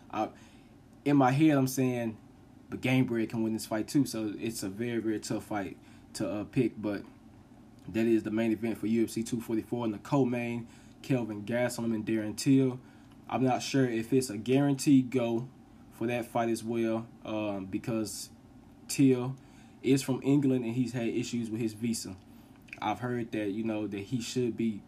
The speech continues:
arriving in New York today, so that fight could still be on. But if, if he cannot make it, if he has not flown in, or if he has not got in yet,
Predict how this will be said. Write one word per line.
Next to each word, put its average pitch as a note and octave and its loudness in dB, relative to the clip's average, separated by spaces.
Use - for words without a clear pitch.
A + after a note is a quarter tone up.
arriving A2 -2
in G#2+ -4
New A2+ 0
York G#2+ -2
today, A2+ -2
so G#2+ -6
that G2+ -4
fight A2 -4
could A#2+ -2
still A#2+ -2
be A2 -2
on. A#2 0
But G#2 -6
if, C3 2
if C#3+ 2
he B2 0
cannot A#2+ 0
make B2 0
it, A#2+ 0
if A2+ -4
he A2+ 2
has G#2 -2
not A2+ -2
flown A#2 -2
in, A2+ -2
or G#2+ -6
if C3+ 2
he C#3+ 6
has A#2 0
not C3 4
got B2+ 2
in A#2+ 0
yet, A#2+ 0